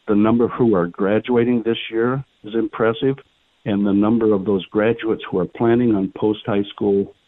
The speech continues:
uh, furthering their education. I, I was impressed when I, when they gave us a report at our last board meeting, and, um, I was just impressed with those seniors. But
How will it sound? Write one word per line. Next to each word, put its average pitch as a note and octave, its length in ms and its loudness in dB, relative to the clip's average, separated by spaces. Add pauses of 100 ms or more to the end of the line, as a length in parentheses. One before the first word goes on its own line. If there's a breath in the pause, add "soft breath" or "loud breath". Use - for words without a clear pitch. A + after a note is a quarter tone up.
(340)
uh, G#2 80 -10 (120)
furthering G#2 380 2
their F#2+ 180 0
education. F#2 640 -2
I, F#2 360 -4
I G2+ 100 0
was G2 160 0
impressed F#2+ 400 -2 (100)
when F#2 140 -2
I, F2+ 300 -4 (500)
when G#2 300 0
they A#2+ 100 4
gave A#2+ 220 0
us G2+ 120 -6
a G#2 60 0
report G2 400 -2
at F#2 140 -2
our F#2 100 0
last F#2+ 240 -2 (100)
board G2 280 -2
meeting, F#2 400 -2
and, F#2 340 -4
um, F2+ 320 -4 (400)
I G#2 140 0
was G2 240 -2
just F#2+ 180 -4
impressed F2 460 -4
with F2+ 100 -10
those F#2+ 220 -4 (100)
seniors. A#2 460 2 (400)
But D3+ 140 2